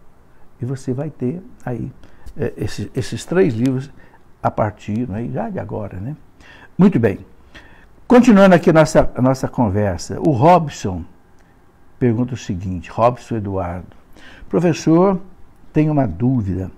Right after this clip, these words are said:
Eu gostaria de saber se", não, acho que já foi. Mateus: "Professor, tenho quinze anos,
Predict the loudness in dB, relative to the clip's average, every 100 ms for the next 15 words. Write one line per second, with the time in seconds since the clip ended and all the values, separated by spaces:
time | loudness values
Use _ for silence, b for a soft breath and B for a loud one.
0 | b b -8 -6 -2 -2 -2 -2 -4 -4
1 | -6 -4 -4 -6 -8 -6 -4 -4 -6 -12
2 | 0 2 2 4 2 2 -6 -18 -20 B
3 | B B B 4 4 4 2 2 0 0
4 | 2 2 2 2 0 -2 -6 -14 -18